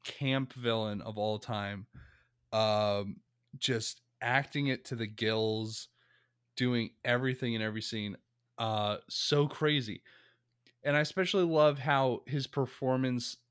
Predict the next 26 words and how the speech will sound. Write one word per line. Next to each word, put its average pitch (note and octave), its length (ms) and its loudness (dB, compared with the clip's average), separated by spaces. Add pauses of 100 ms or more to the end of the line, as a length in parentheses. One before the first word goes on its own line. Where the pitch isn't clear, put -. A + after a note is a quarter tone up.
amps A#2+ 380 -4
up A#2 260 0
over A#2+ 180 -2
the B2 100 -4
course A#2+ 280 -4
of B2+ 60 -6
the B2 60 -6
film, A#2 460 -4 (400)
especially B2+ 580 0
when A#2+ 180 0
you A#2+ 100 0
get A2+ 160 -4
to - 40 -12
see - 200 -4
him G#2+ 100 -2
in G#2 100 -4
flashbacks. G2+ 1000 -4 (200)
Like, G2 240 -4 (120)
he's, G#2+ 380 -10
he's A2+ 220 -8
got G#2+ 280 0
it A2+ 120 -2
at G#2 100 -2
an G2+ 160 -4
appropriate G#2 640 -6
level G2+ 480 -6